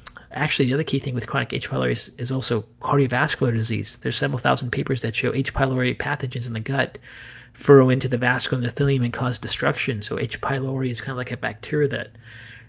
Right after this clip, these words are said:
has been shown clearly to cause, um, blood vessel disease. And these are most concerning for people that have no symptoms of gastric ulcers. And it usually doesn't show up until they take some H C L.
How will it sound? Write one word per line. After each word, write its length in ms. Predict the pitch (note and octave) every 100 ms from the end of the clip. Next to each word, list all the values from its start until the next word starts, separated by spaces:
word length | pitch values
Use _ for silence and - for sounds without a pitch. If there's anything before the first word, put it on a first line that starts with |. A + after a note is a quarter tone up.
| - - - -
has 100 | B2
been 140 | A#2+
shown 260 | - C#3 A#2+
clearly 400 | - D3 C#3+ B2+
to 240 | - A#2+
cause, 480 | - C3 A#2+ A2+ - - - - -
um, 320 | C#3 A2+ G#2+ A2 - -
blood 180 | D3 C#3+
vessel 460 | C#3 - B2+ B2 - - -
disease. 460 | A#2+ D3 D3+ B2 - -
And 240 | B2 A#2+
these 220 | C3 C#3
are 140 | C#3+ C3
most 320 | B2 C#3+ D3
concerning 440 | D#3 - C3+ C3
for 100 | B2+
people 200 | - C3
that 100 | B2
have 340 | C3+ B2 A#2+ B2+
no 160 | C3
symptoms 460 | B2+ - D3+ C3+ B2
of 80 | A#2+
gastric 500 | G#2+ B2 B2 - A#2
ulcers. 440 | A#2 - B2+ - - - - - - -
And 80 |
it 220 | B2+ B2+ -
usually 280 | D3+ D3+ C#3+
doesn't 220 | C3+ C3
show 120 | C3+
up 100 | C#3
until 200 | A#2+ C#3+
they 100 | A#2+
take 200 | C3+ C#3+
some 180 | - A#2+
H 120 | A2
C 160 | - G2+
L. 160 | -